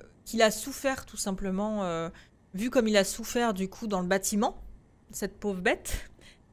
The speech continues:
vu comme il a souffert dans le bâtiment, peut-être que, euh, il voulait juste s'échapper pour être libre. Et, euh, ben, en fait, il se défendait et malheureusement, euh,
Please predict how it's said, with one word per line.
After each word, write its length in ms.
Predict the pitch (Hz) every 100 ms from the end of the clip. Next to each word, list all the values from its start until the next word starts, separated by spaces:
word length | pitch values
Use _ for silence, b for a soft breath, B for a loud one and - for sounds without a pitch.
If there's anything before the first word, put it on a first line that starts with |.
| _
vu 80 | 233
comme 180 | - 233
il 80 | 226
a 60 |
souffert 320 | 220 220 240 220
dans 80 |
le 60 | 202
bâtiment, 420 | 190 190 214 262
peut-être 420 | 247 - 233 247
que, 120 | - 240
euh, 840 | 247 262 262 202 190 185 175 175 -
il 100 | 185
voulait 220 | 185 196
juste 220 | 190 233
s'échapper 440 | - 208 196 220 208
pour 200 | 190 180
être 220 | - 185
libre. 360 | 190 247 185 - B B - - -
Et, 300 | 180 190 190
euh, 420 | 170 165 156 139 - -
ben, 200 | 175 170
en 40 |
fait, 220 | 156 196 196
il 40 |
se 120 | -
défendait 1000 | 170 180 - 175 165 185 220 190 175 165
et 40 | 165
malheureusement, 760 | 160 151 160 180 180 208 196
euh, 120 | 170